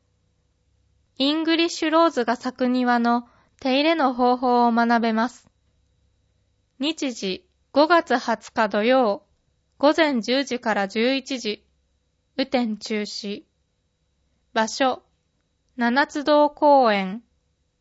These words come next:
定員、二十名。定員になり次第締め切り。料金、無料。申し込み、問い合わせ、五月十日水曜から受け付けますので、電話で、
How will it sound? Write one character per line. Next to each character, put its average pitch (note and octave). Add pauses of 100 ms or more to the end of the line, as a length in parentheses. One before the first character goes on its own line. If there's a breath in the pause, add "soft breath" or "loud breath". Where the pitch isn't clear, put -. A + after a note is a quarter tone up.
(160)
定 C4+
員、 B3 (240)
二 A3+
十 C#4+
名。 G3 (560)
定 D4
員 C#4+
に C#4
な B3
り C4
次 C#4
第 B3
締 -
め G3
切 G3
り。 G3 (760)
料 D4
金、 G#3 (340)
無 G#3+
料。 B3 (680)
申 C#4+
し -
込 D4+
み、 C#4+ (120)
問 B3
い B3+
合 B3
わ A#3+
せ、 - (440)
五 C#4+
月 D#4+
十 A3
日 A3
水 D4
曜 E4
か C4+
ら G#3+
受 C4
け C4
付 -
け B3
ま C4+
す -
の A3+
で、 G#3 (320)
電 B3
話 B3
で、 A#3+